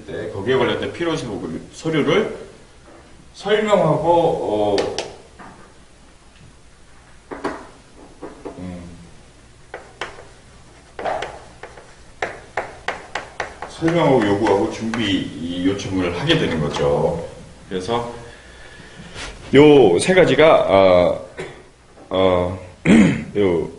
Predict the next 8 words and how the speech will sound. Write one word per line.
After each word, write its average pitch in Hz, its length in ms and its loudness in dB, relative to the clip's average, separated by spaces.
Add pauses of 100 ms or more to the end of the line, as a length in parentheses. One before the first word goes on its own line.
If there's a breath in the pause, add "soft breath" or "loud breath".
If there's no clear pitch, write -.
(540)
요, 82 220 0 (460)
요 87 420 2
채무, 151 460 0 (100)
재산, 131 560 -2
소득, 139 560 -4
피부형자, 90 640 -2 (220)
이 107 80 0
부분이, 107 540 0